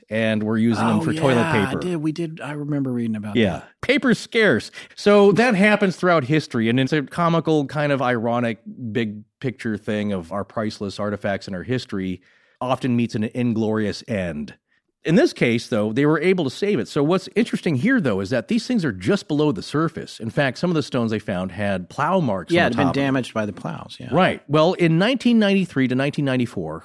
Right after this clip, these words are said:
Speaker 1: Klaus Schmidt was doing his own survey work of prehistoric sites in the area. Now, he was previously working at Navali Chori, a Turkish, uh, was an early Neolithic settlement on the Middle Euphrates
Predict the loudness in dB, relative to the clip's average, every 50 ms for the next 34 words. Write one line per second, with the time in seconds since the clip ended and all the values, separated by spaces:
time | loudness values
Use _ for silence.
0 | -16 _ -4 0 2 2 2 2 0 -2 -10 -4 0 2 4 4 4 2 0 -2
1 | 0 0 0 0 2 2 2 4 4 4 4 2 0 -2 0 2 2 4 4 2
2 | 2 2 0 0 2 2 2 2 0 0 -2 -4 -6 -6 -8 -10 -12 -10 _ -2
3 | -2 -2 -2 -2 -2 0 0 0 0 0 0 0 0 -2 -4 -6 -4 -4 -4 -4
4 | -4 -4 -4 -4 -4 -4 -2 -2 0 0 -2 -2 -6 -10 -16 -20 -20 -12 _ -2
5 | 2 4 4 4 4 0 0 0 4 4 6 6 4 2 2 2 0 0 2 4
6 | 4 4 4 2 0 -2 -2 -4 -6 _ _ _ _ _ _ -2 0 0 2 4
7 | 4 4 4 4 2 0 0 0 0 2 2 -2 -4 -4 -6 -6 -2 0 -2 0
8 | 0 0 -2 -2 -2 -6 -8 -4 -2 0 2 2 2 2 0 0 -2 -2 -2 -2
9 | -4 0 2 4 4 6 4 4 2 2 2 2 2 4 4 4 4 2 2 0
10 | -2 -4 -4 -4 -2 0 2 2 2 2 0 -2 -4 -6 _ _ _ _ _ -2
11 | -2 0 2 2 2 2 2 2 0 0 0 0 0 0 0 -4 -4 -2 -2 -2
12 | -2 -4 -8 -10